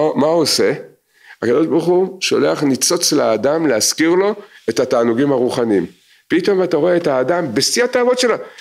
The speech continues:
ה-, המשוגע הכי גדול בתאוות העולם הזה, בשנייה אחת,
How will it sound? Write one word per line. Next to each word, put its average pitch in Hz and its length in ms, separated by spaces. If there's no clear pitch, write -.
ה-, - 300
המשוגע 190 400
הכי 247 160
גדול 226 260
בתאוות 147 480
העולם 113 280
הזה, 95 220
בשנייה 269 480
אחת, 175 480